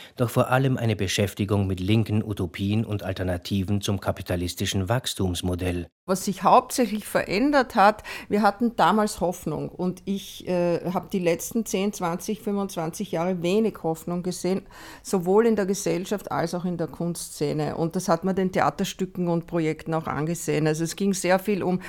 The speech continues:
Speaker 2: dystopische Bilder, um Zerstörung, um Trash, um Materialschlachten, um Blut und ich weiß nicht, Urin, Nacktheit auf der Bühne, Gewalt. Also ich hab das sehr kritisch verfolgt.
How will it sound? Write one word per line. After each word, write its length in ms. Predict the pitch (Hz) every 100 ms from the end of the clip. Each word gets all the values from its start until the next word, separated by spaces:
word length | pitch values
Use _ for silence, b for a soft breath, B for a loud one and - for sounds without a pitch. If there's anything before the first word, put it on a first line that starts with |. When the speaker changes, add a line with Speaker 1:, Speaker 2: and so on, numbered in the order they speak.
| B -
Speaker 2:
dystopische 640 | 196 - 202 208 208 208
Bilder, 440 | 196 196 196 190 180
um 140 | 180
Zerstörung, 800 | - 185 - 165 175 180 185 170
um 220 | 170 170
Trash, 520 | - 143 156 165 -
um 80 | 170
Materialschlachten, 1040 | 170 170 175 113 143 151 160 151 - - - B B -
um 240 | 196 196
Blut 380 | 190 214 226 -
und 200 | 196 180
ich 140 | 156
weiß 280 | 156 160 175
nicht, 200 | 196 -
Urin, 440 | 185 185 190 214
Nacktheit 440 | 180 160 - 202 185
auf 140 | 185
der 120 | -
Bühne, 360 | 185 190 202 208
Gewalt. 720 | 202 202 139 139 185 185 - B B B B B
Also 240 | 196 196 -
ich 280 | 208 220 226
hab 180 | 196
das 220 | - 202 -
sehr 180 | 196
kritisch 540 | 220 196 202 208 208 -
verfolgt. 760 | 202 - 165 175 302 - -